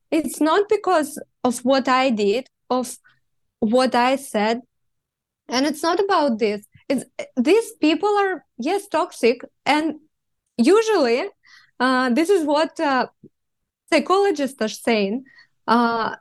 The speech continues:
the toxic people never come to psychologists. The people who hurt from toxic come into psychologists. <laughs> So think about it.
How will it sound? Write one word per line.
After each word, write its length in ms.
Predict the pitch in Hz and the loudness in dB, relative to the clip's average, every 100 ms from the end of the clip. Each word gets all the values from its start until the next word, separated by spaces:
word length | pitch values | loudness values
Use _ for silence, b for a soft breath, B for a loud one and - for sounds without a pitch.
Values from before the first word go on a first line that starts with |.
| _ | _
the 180 | 214 240 | -2 0
toxic 460 | 233 453 466 427 - | 2 0 2 -2 0
people 300 | 415 427 370 | 0 0 0
never 300 | 359 392 415 | 0 0 0
come 260 | 339 285 | 0 -2
to 140 | - 208 | -4 -6
psychologists. 800 | - 220 254 233 214 202 190 _ _ | -4 -4 -2 -2 -2 -4 -8 _ _
The 260 | 214 277 277 | 2 2 2
people 360 | 381 415 466 403 | 2 2 2 0
who 160 | 370 294 | 0 -2
hurt 360 | 220 415 403 - | 0 -2 -2 -6
from 320 | 311 262 262 | -4 -4 -2
toxic 640 | 302 262 - - 254 - | -2 -2 -4 -8 -8 -6
come 260 | - 330 311 | 0 2 2
into 260 | 269 285 269 | 0 -2 -2
psychologists. 1040 | - 254 - 370 240 240 247 277 - - | 0 0 2 0 2 0 -2 -4 -8 -12
<laughs> 60 | 403 - - B B _ - | -12 -12 -6 B B _ -2
So 480 | - 294 330 311 - B B - | 2 4 4 0 -6 B B 2
think 220 | 466 523 | 4 4
about 420 | 381 311 269 254 226 | 2 0 0 -4 -6
it. 220 | 240 | -6